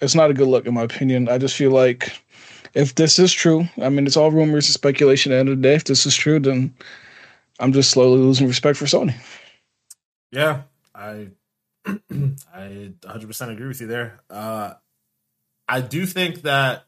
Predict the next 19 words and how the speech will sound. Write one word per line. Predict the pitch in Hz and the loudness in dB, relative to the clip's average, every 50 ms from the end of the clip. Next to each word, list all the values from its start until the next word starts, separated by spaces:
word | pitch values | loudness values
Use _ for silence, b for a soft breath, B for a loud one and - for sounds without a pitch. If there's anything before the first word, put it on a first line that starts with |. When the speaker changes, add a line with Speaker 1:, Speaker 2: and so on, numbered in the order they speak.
| _ _ _ _ _ _ | _ _ _ _ _ _
Speaker 2:
this | 120 131 135 - | -10 -10 -8 -8
has | 131 - | -8 -10
been | 131 131 117 113 | -10 -12 -12 -10
brought | 107 117 113 113 | -8 -8 -6 -8
up | 110 - | -8 -10
a | 117 104 | -12 -14
couple | - 113 95 117 104 | -14 -14 -14 -14 -16
different | 98 104 - 110 101 95 | -16 -18 -18 -18 -18 -16
times, | - 107 98 98 98 92 | -14 -14 -14 -16 -18 -18
but | 90 - 104 95 85 b b b b b b b b b b b _ | -18 -18 -18 -18 -20 b b b b b b b b b b b _
there | 117 117 123 | -10 -8 -6
is | 147 147 135 | -4 -2 -2
a | 139 | -2
rumor | 135 135 147 147 147 143 139 135 131 | -2 -2 -2 -4 -4 -4 -4 -4 -6
that | 117 110 107 107 95 - | -6 -8 -10 -12 -12 -12
they | 117 110 113 113 117 117 117 | -12 -10 -8 -6 -6 -6 -6
are | 120 107 120 127 131 123 | -6 -6 -8 -8 -6 -8
making | 120 117 117 120 117 - 127 120 117 117 113 | -10 -12 -12 -14 -14 -14 -14 -12 -12 -14 -16
a | - 107 113 113 110 110 110 107 107 104 104 104 104 98 | -16 -14 -14 -12 -12 -12 -12 -12 -12 -12 -14 -16 -18 -20